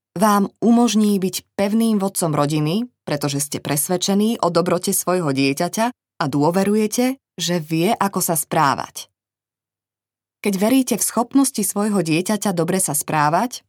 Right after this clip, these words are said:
môžete mu ukázať, ako na to. Po takomto type vedenia túži každé dieťa.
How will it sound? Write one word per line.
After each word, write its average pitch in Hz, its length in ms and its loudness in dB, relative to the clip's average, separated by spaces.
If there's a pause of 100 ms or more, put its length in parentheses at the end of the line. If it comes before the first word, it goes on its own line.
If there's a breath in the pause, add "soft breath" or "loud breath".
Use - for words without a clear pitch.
môžete 247 480 0
mu 175 80 2
ukázať, 226 720 -2 (160)
ako 233 320 -2
na 156 160 0
to. - 160 -12 (800)
Po 160 80 -6
takomto 196 480 -2
type 180 320 -2
vedenia 190 480 2
túži 202 400 -2
každé 180 480 0
dieťa. 117 380 -4